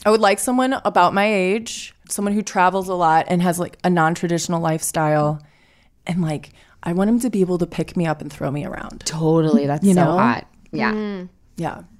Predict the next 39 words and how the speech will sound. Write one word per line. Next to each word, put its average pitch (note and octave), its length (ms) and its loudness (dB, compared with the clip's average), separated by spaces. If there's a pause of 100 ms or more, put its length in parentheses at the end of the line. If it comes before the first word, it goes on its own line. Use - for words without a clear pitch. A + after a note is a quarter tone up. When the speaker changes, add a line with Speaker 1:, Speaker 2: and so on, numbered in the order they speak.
(200)
Speaker 2:
I A3 120 2
Speaker 3:
Do B3 80 4
you, A#3 100 4
Speaker 2:
love A3+ 200 4
that E3 200 2
type E3+ 220 -2
of - 80 -6
Speaker 3:
do B3+ 60 4
you D4 60 6
Speaker 2:
man, D4 80 6
Speaker 3:
mind C#4 280 6
Speaker 2:
too. C4+ 60 6
Speaker 3:
if B3 120 0
he B3+ 180 4
has D4+ 260 4
kids? G#4 560 2
Speaker 1:
<laughs> - 60 -20 (300)
No, E4 220 6
I C#4+ 80 6
don't D4+ 100 2
mind B3 140 4
if G#4+ 60 4
Speaker 3:
No. - 80 2
Speaker 1:
he A3+ 60 4
has G3 100 4
kids. B3+ 160 0
Speaker 3:
Okay. C4 80 4
Speaker 1:
No, C4 260 6
not F#3 160 2
at G#3 60 4
all. E3 320 2
Speaker 3:
Okay. B3 220 2
Speaker 1:
Mm-mm. E3+ 440 -10 (800)
Speaker 3:
Go D#4 160 6
Speaker 2:
Ooh, - 20 4
Speaker 3:
ahead. G#3+ 240 4
Speaker 2:
let's - 280 2
deep A#3 340 2
dive. E3+ 560 2